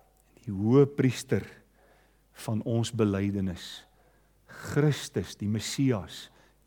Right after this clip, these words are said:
Jesus, die Verlosser. Let op hom. Dit was nie Moses wat ons saligheid bewerk het nie.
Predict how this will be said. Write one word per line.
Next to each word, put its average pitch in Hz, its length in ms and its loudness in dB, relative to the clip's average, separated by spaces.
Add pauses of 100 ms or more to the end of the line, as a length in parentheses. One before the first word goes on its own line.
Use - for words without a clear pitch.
(200)
Jesus, 107 680 0 (220)
die 101 80 -8
Verlosser. 98 680 -6 (1700)
Let 90 440 -2
op 110 180 -6
hom. 92 300 -4 (3250)
Dit 107 160 -2
was 131 220 4
nie 170 100 8
Moses 120 760 2 (1400)
wat 107 160 -6
ons 120 240 2
saligheid 113 560 4
bewerk 101 480 2
het - 160 -6
nie. 127 120 -2